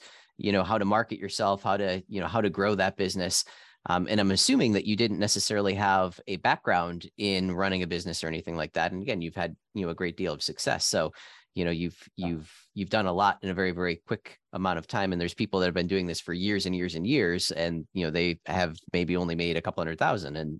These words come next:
Speaker 1: and, uh, you know, you're, you're much further along than that. So, so just talk about that whole transition.
Speaker 2: So one of the, it, it does have a lot to do with belief. When I started my business,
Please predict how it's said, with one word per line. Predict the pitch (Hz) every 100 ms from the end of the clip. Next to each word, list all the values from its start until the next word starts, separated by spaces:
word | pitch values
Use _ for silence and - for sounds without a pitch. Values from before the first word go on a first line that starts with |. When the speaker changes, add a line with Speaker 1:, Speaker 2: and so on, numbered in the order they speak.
| -
Speaker 1:
and, | 80 73 76 73
uh, | 73 76 - _ _ _
you | 87
know, | 78
you're, | 78 73 -
you're | 82 71 -
much | 95 80 -
further | - 78 71
along | 67 76 76 71
than | 64
that. | 78 60 -
So, | 80 71 - -
so | 180
just | 196
talk | 202
about | 175 160
that | 135
whole | 131
transition. | 120 101 98 - - _ _ _ _ _ _ _ _ _ _ _ _ _
Speaker 2:
So | - 123
one | 127 165
of | 147
the, | 123 107 - _ _ _ _ - -
it, | - - _ _ _ _ _ _ -
it | 120 117
does | 139 151 139
have | 139 117
a |
lot | 104 110 113 -
to | 101
do | 95 107
with | 95 - -
belief. | 98 90 90 71 -
When | 98
I | 90
started | - 117 131 120
my | 104
business, | 92 82 87 95 -